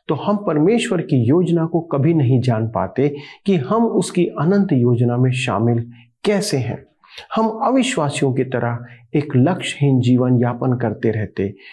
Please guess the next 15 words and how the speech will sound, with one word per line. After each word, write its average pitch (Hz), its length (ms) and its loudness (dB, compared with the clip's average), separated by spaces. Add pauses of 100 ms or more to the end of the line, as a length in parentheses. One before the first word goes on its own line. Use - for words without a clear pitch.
(160)
जो 151 120 2
सिर्फ 226 460 -2
इस - 220 -4
संसार 165 480 -2
की 175 160 0
वस्तुओं 135 520 0
में 127 240 0 (340)
खुशी 208 480 2
या 147 60 0 (160)
आनंद 147 300 0
को 135 180 0
ढूंढते 135 380 0
रहते 104 340 -6
हैं। 110 160 -6 (540)
परमेश्वर 202 680 0